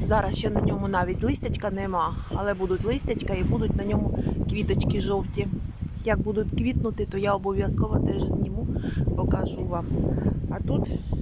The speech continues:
звичні для нас такі рослиночки. Я не пам'ятаю, як вони називаються,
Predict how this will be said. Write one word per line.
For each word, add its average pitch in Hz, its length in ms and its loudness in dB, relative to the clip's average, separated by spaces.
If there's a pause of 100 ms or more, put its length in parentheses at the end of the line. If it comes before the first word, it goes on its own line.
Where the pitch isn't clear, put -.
(180)
звичні 214 540 -2
для 208 160 -2
нас 202 220 -4
такі 208 280 -4
рослиночки. 269 760 -4 (840)
Я 247 100 0
не 220 120 0
пам'ятаю, 214 600 -2
як 208 200 -2
вони 202 220 -2
називаються, 220 840 -4